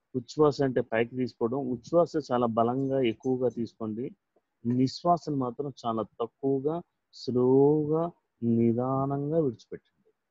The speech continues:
ఇలా విడిచిపెడుతూ ఉన్నప్పుడు మీ శరీరంలో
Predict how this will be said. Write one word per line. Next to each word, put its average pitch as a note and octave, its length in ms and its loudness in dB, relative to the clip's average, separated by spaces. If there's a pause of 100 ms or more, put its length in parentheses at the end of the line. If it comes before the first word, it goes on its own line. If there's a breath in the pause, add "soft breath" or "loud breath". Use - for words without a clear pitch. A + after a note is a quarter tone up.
(760)
ఇలా C3 140 6 (100)
విడిచిపెడుతూ D3+ 500 -4 (100)
ఉన్నప్పుడు B2 420 -4 (400)
మీ B2+ 100 2 (140)
శరీరంలో C#3 580 0